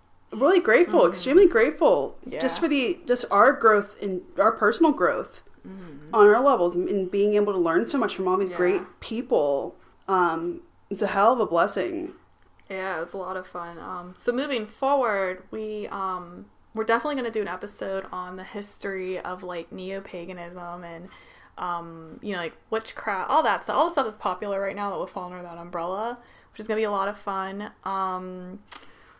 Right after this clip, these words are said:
Speaker 2: we were gonna, what are we gonna talk, what else are we gonna talk about? We wanna get somebody who does astrology and numerology at some point. Uh, one or the other, both of them, who knows?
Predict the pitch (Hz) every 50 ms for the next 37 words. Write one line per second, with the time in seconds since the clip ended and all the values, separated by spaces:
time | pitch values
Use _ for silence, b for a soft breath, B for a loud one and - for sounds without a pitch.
0 | B B _ - 240 233 226 220 226 220 220 220 214 202 - 220 226 240 233 226
1 | 214 190 180 - - 180 - - 220 240 240 226 - 196 185 170 - - 175 -
2 | - - 165 190 208 208 208 226 233 254 247 254 277 254 254 262 262 269 269 277
3 | 294 285 - - 220 208 208 220 220 226 226 226 233 233 240 240 233 202 180 170
4 | 165 165 165 - 170 170 165 - - - 196 165 165 - - 180 160 156 147 175
5 | - - _ - - 185 180 175 175 170 170 185 202 208 214 214 214 220 214 202
6 | 208 202 202 202 202 202 196 196 202 202 - - 196 196 196 202 202 190 190 196
7 | 196 202 214 208 190 180 175 175 175 180 180 190 196 - -